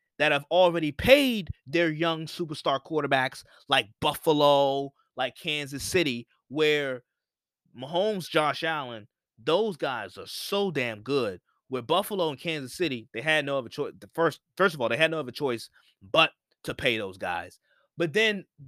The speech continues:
with them paying those guys, those guys are so good, they can overcome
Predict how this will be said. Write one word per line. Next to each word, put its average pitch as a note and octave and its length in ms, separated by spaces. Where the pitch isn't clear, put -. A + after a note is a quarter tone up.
with A3+ 280
them G3 220
paying C#4 380
those C3 200
guys, G#2+ 520
those B3 220
guys B3 300
are B2 60
so G#3 240
good, F#3+ 400
they E4 140
can G#4+ 220
overcome G#3 840